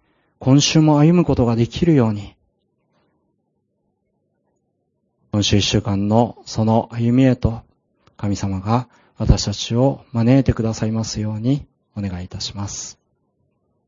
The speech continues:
永遠に固く立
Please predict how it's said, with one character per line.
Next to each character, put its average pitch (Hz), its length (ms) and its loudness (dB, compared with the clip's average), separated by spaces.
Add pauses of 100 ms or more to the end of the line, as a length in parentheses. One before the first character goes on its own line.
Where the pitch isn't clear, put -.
(760)
永 107 240 4
遠 101 260 2
に 120 280 2 (100)
固 127 320 -2
く - 440 -2
立 - 440 2